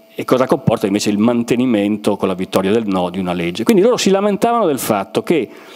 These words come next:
la Commissione parlamentare di vigilanza sulla radiotelevisione non avesse organizzato una comunicazione istituzionale.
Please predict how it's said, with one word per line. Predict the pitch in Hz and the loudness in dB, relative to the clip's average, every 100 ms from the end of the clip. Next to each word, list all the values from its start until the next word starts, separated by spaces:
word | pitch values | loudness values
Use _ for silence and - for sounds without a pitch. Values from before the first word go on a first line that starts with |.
| - - - - - | -20 -20 -20 -20 -6
la | 117 | 0
Commissione | 156 151 - 214 | 2 2 2 0
parlamentare | 147 135 131 131 185 165 | 0 0 -2 -2 -2 0
di | 120 | 2
vigilanza | 120 117 123 120 98 - 87 | 2 2 2 0 -4 -4 -4
sulla | - 123 113 101 95 92 | 0 2 2 2 -2 -2
radiotelevisione | 110 120 104 107 101 107 107 101 101 | -2 -2 -2 0 0 2 2 0 0
non | 156 | 0
avesse | 202 180 117 - | 0 0 -2 -2
organizzato | 131 135 139 143 127 120 104 90 - 127 | -2 0 0 0 0 0 0 -2 -2 0
una | 160 143 | 0 -2
comunicazione | - 190 196 196 - 175 - 233 190 | -2 0 2 0 0 -2 2 2 2
istituzionale. | 208 - - 165 - 139 - 135 120 107 90 87 107 139 | 0 -2 -2 -2 -2 -2 0 2 2 0 -2 0 0 0